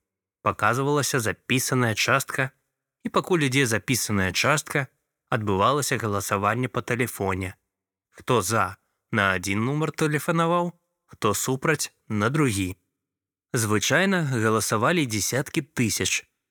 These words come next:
недзе шэсцьдзясят тысяч тады прагаласавалі.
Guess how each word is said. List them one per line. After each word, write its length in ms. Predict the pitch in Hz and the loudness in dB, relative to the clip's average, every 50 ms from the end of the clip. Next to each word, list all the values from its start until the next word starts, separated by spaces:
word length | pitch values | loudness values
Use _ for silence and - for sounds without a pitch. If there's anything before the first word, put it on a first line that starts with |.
| _ _ _ _ - | _ _ _ _ 0
недзе 400 | 107 107 123 123 135 147 139 139 | 2 2 4 4 2 0 0 -2
шэсцьдзясят 640 | - - - 123 120 123 127 131 135 - - 147 - _ _ _ | -2 -2 2 2 2 2 0 -2 -2 -2 -2 -2 -4 _ _ _
тысяч 320 | - 123 113 - 131 117 - | -2 -2 2 2 0 0 2
тады 280 | - 131 117 110 104 | 0 0 2 2 0
прагаласавалі. 840 | - - 110 107 101 104 107 101 - - 113 101 98 92 90 87 | 0 0 0 2 2 0 0 0 0 -2 0 2 2 0 0 -2